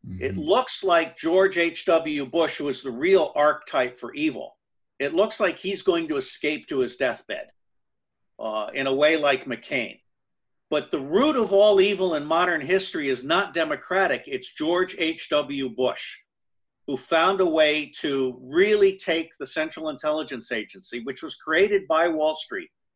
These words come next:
Speaker 2: to be its secret platform within the U S government. George H W Bush is basically the guy behind all of the so-called legalized drug running.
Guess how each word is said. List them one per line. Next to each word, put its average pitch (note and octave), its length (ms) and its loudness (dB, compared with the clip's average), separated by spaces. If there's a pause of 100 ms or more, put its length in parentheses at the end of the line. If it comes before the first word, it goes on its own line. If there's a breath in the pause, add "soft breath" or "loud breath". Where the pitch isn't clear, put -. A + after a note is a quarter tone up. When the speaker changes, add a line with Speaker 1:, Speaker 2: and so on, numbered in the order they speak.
(160)
Speaker 2:
to C3 80 -6
be D#3 180 0
its C#3 160 -4
secret F#3+ 480 -2
platform C#3+ 540 -4
within C3+ 260 -6
the C#3 120 -8
U C3+ 140 -2
S B2+ 140 -4
government. A#2+ 380 -6 (420 soft breath)
George G#3 400 2
H F#3 320 2
W D#3+ 400 0
Bush D3 380 -4
is B2 200 -8
basically E3 600 -4
the C3+ 100 -2
guy D3+ 320 0
behind D3+ 580 -4 (440)
all F#3+ 400 6
of D3 100 -2
the D#3+ 60 -4
so-called E3 680 0
legalized E3 720 2
drug D3+ 320 2
running. G2+ 300 -4